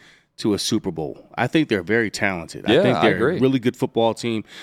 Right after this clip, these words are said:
Speaker 1: Their defense, for as good as they are, they still give up a lot of big plays. I mean, they give up a lot of yards. Um, I, I don't know if they can come up with that one big stop that they need to have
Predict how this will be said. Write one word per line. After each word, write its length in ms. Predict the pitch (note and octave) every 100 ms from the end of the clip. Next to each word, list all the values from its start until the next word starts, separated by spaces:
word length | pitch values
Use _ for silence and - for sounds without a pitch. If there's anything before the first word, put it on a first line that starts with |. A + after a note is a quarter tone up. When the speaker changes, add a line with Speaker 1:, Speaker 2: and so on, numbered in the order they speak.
| - -
Speaker 1:
Their 120 | C#3+
defense, 800 | A#2+ F3+ F#3 F#3 F3+ D#3+ - - _ _ _ -
for 100 | C3
as 100 | A2+
good 160 | C3 E3
as 80 | D3+
they 160 | D#3+
are, 240 | D3+ D3+ D3
they 80 | C#3
still 260 | - F#3+
give 240 | D#3+ E3+ C#3+
up 160 | C#3+
a 40 | E2+
lot 360 | E2+ A#2+ C3+
of 100 | A#2
big 220 | C3 B2
plays. 600 | - - B2 A2 E2+ F2 F#2
I 40 |
mean, 120 | G2 A2
they 60 |
give 160 | A2+ C#3+
up 100 | -
a 40 |
lot 300 | E2+ A2+ C3
of 60 | B2+
yards. 600 | B2 A#2+ D#2+ E2 - - - - - - _
Um, 640 | A2+ G#2 G#2 G2 F#2+ F2+ -
I, 100 | G2+
I 240 | - A#2 C#3+
don't 160 | C#3+
know 120 | C#3+
if 80 | C3+
they 100 | C3
can 180 | - G#2+
come 280 | - C3 B2
up 160 | -
with 480 | G#2+ A2 G#2+ - - _ _
that 260 | - A2+ F2+
one 340 | F#2+ A#2 B2
big 280 | G2 A2+ G#2
stop 480 | - - A#2+ A2 -
that 100 | G2
they 140 | G2+
need 320 | G2 A2 G#2+ -
to 100 | G2+
have 540 | - A2 G2 F2+ F2